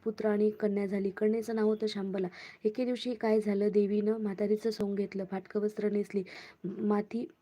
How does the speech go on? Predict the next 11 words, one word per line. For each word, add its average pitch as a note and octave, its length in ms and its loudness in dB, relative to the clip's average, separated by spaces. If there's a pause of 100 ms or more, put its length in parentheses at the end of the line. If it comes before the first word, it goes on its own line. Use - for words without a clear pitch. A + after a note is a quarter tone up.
(340)
मळवट G#3 400 4
फासला, G3+ 300 -2
हाती F#3+ 320 -2
काठी G#3+ 380 0 (360)
घेतली. G#3 280 2
काठी G3+ 300 0
टेकीत A3 380 2
टेकीत G#3+ 280 2
राणीला G#3 360 4
भेटायला G#3 400 2
आली. G#3+ 340 2